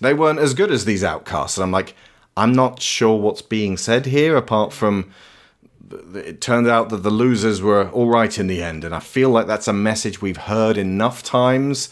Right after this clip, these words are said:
and this is a message that needs to be made really fucking clear. Specifically for young kids,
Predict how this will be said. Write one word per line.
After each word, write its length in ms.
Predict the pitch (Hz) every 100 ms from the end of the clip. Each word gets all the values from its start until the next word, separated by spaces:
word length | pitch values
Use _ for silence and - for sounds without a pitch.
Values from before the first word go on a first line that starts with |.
| - _
and 360 | 110 101 95 82
this 400 | 101 127 127 -
is 180 | 127 117
a 80 | 123
message 460 | 120 123 147 127
that 160 | 113 98
needs 200 | 101 92
to 120 | 110
be 140 | 98 98
made 320 | 95 92 90
really 640 | 85 87 101 131 127 123
fucking 1160 | 113 - - - _ - 123 139 - 147 226 202
clear. 640 | 247 247 208 143 135 143 - - - - _ -
Specifically 800 | - - 110 - 143 143 165 170
for 160 | 160 156
young 340 | 139 143 143
kids, 640 | - 117 80 95 - -